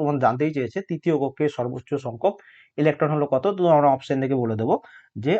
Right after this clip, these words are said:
আঠারো। তো আবার অনেক সময় এরকম প-, আসতে পারে যে এম কক্ষে সর্বাধিক কতগুলো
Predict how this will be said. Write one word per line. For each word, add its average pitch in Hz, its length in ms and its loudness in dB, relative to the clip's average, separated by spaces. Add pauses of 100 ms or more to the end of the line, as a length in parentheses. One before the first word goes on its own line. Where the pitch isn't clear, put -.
আঠারো। 98 280 -4
তো - 120 4
আবার 165 220 8
অনেক 180 180 -4
সময় 185 260 -2
এরকম 175 260 4
প-, 160 160 -2 (100)
আসতে - 240 -2
পারে 147 140 4 (100)
যে 165 60 -2 (240)
এম 214 100 4 (140)
কক্ষে - 280 2 (160)
সর্বাধিক 143 460 2 (120)
কতগুলো 151 360 2